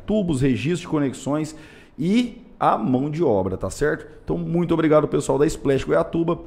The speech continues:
Eu espero que você que esteja com intenção de comprar uma piscina pra sua casa, lembre do Pode Tudo e nos convide pra ir também, tá certo? Porque eu adoro uma piscina. Lembrando que eu já fui nadador, né? Então,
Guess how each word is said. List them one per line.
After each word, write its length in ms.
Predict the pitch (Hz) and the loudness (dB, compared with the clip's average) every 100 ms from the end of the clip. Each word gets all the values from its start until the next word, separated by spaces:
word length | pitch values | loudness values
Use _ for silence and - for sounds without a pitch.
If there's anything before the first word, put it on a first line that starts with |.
| - | -4
Eu 100 | 127 | 0
espero 340 | 143 - 143 | 0 4 2
que 80 | 139 | 2
você 540 | 131 143 - 135 117 - - - | 0 0 2 2 2 -2 -16 -12
que 80 | 110 | -6
esteja 440 | - 156 139 120 | 6 6 8 4
com 300 | - 135 156 | 0 -4 -4
intenção 540 | 156 151 127 - 123 | -2 -2 -2 -4 -4
de 80 | 110 | -4
comprar 300 | 127 127 135 | -4 -2 0
uma 100 | 131 | -2
piscina 320 | 131 - 135 | -2 -6 -6
pra 80 | 135 | -4
sua 160 | 160 147 | -4 -4
casa, 420 | - 143 147 151 - - - | -2 -2 -2 -4 -8 -18 -4
lembre 400 | 113 139 165 170 | 2 4 4 2
do 120 | 143 139 | 2 4
Pode 280 | 147 131 | 4 2
Tudo 300 | 120 131 135 - | 0 -2 -2 -4
e 100 | 156 | -2
nos 260 | 151 156 - | 2 2 0
convide 500 | 165 160 104 127 131 | -4 -4 -2 -4 -6
pra 220 | 135 135 | -4 -4
ir 100 | 123 | -4
também, 560 | 120 160 151 90 90 85 - | -6 -8 -6 -4 -6 -8 -12
tá 120 | 90 | -10
certo? 520 | - - 147 156 - - - - | -8 -6 -4 -4 -6 -8 -12 -20
Porque 160 | - 120 | -10 -2
eu 80 | 127 | 0
adoro 500 | 104 92 123 127 120 | 0 0 2 4 2
uma 100 | 110 | -2
piscina. 340 | - - 104 | -6 -6 -4
Lembrando 320 | 104 107 120 | -4 -2 -4
que 80 | 135 | -2
eu 40 | 151 | -4
já 100 | 147 | -4
fui 120 | 160 | -6
nadador, 480 | 165 175 135 104 98 | -4 -4 -2 -4 -4
né? 120 | 104 | -6
Então, 480 | 104 117 127 185 | -8 -8 -6 -8